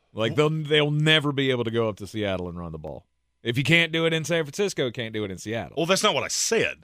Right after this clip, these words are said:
Speaker 1: Well,
Speaker 2: I
Speaker 1: no,
Speaker 2: said,
Speaker 1: that's
Speaker 2: are
Speaker 1: what you're
Speaker 2: they
Speaker 1: saying. You're saying
Speaker 2: it's
Speaker 1: that
Speaker 2: not
Speaker 1: this
Speaker 2: what I'm
Speaker 1: team,
Speaker 2: saying.
Speaker 1: if
Speaker 2: If that's
Speaker 1: they
Speaker 2: what
Speaker 1: go
Speaker 2: I
Speaker 1: to
Speaker 2: wanted to
Speaker 1: Seattle
Speaker 2: say, that's what I would say.
Speaker 1: <laughs>
Speaker 2: What I'm saying is this team has holes at every layer. Now that you don't have st-, now that you don't have Trayvon Diggs, your secondary sucks.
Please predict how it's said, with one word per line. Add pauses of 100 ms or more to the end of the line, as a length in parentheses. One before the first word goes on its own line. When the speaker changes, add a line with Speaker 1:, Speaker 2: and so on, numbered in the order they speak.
(120)
Speaker 1:
Well,
Speaker 2:
I
Speaker 1:
no,
Speaker 2:
said,
Speaker 1:
that's
Speaker 2:
are
Speaker 1:
what
you're
Speaker 2:
they
Speaker 1:
saying.
You're
saying
Speaker 2:
it's
Speaker 1:
that
Speaker 2:
not
Speaker 1:
this
Speaker 2:
what
I'm
Speaker 1:
team,
Speaker 2:
saying.
Speaker 1:
if
Speaker 2:
If
that's
Speaker 1:
they
Speaker 2:
what
Speaker 1:
go
Speaker 2:
I
Speaker 1:
to
Speaker 2:
wanted
to
Speaker 1:
Seattle
Speaker 2:
say,
that's
what
I
would
say. (140)
Speaker 1:
<laughs>
Speaker 2:
What
I'm
saying
is (200)
this
team
has
holes (220)
at
every
layer. (540)
Now
that
you
don't
have
st-,
now
that
you
don't
have
Trayvon
Diggs, (140)
your
secondary (100)
sucks.